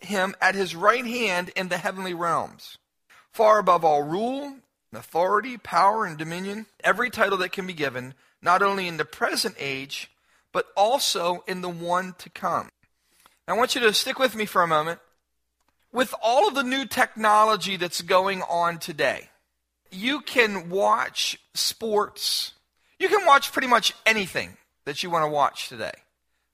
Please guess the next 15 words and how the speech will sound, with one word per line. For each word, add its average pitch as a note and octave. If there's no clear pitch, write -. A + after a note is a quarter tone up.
okay? D#3
Between, G#3+
I E3+
guess, G3+
on F#3
television, G#3
there's E3+
certain F#3
cable G3+
things G3+
that F#3+
have, E3+
is D#3+
it -
TiVo, A3+